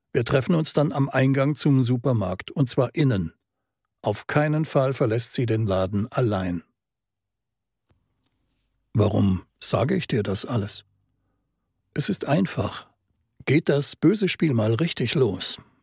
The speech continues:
ist es von essentieller Bedeutung, sich zunächst auf das Wichtigste zu fokussieren oder, wie Paulo Coelho sagen würde, das Geheimnis des Glücks ist,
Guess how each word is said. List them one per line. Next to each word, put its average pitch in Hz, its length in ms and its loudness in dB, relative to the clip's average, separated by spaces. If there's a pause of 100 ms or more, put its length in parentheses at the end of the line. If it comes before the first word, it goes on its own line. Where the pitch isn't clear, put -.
ist - 220 -2
es 131 200 2
von 135 340 0
essentieller 160 720 2
Bedeutung, 131 680 2
sich 139 240 0
zunächst 143 460 0
auf 147 160 -4
das 147 280 0
Wichtigste 143 680 0
zu - 180 0
fokussieren 113 1080 0 (180)
oder, 107 520 0
wie 104 260 2
Paulo 104 500 0
Coelho 120 520 2
sagen 113 400 2
würde, 113 340 2 (540)
das 117 180 0
Geheimnis 190 720 0
des 156 240 2
Glücks 139 340 2
ist, - 500 -4